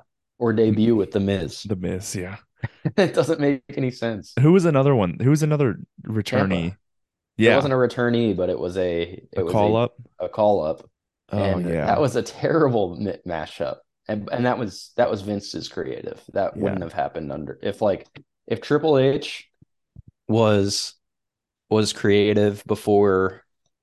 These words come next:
Speaker 1: before, uh, Tommaso had to go get hip surgery, it would have been a different story.
Speaker 2: Oh, dude, he would have, he would have been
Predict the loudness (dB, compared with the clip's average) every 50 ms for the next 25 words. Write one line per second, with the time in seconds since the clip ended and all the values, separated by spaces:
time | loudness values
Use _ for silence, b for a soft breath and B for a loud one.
0 | _ _ _ _ -4 -4 -2 0 2 2 4 4 4 4 4 4 4 4 4 4
1 | 2 2 0 -2 -8 -16 _ _ _ _ _ _ _ -20 -14 -4 -2 0 2 2
2 | 0 0 0 2 2 2 0 0 -2 0 0 0 0 -2 -2 -2 -8 -8 -8 -2
3 | 0 0 0 2 0 -2 -2 -4 -6 -8 -12 _ _ _ _ _ _ _ _ _
4 | _ _ _ _ _ _ -4 0 0 0 0 0 -2 -2 -2 -4 -4 -6 -8 -10
5 | -10 -8 -8 -6 -8 -8 -10 -12 -14 _ _ _ _ _ _ -2 -2 0 0 -2
6 | -2 -4 -4 -4 -4 -6 -2 0 0 2 2 2 0 0 -2 -4 -12 _ _ _
7 | _ _ _ _ _ _ 2 4 4 6 6 6 4 4 2 2 0 -2 -4 -6
8 | -8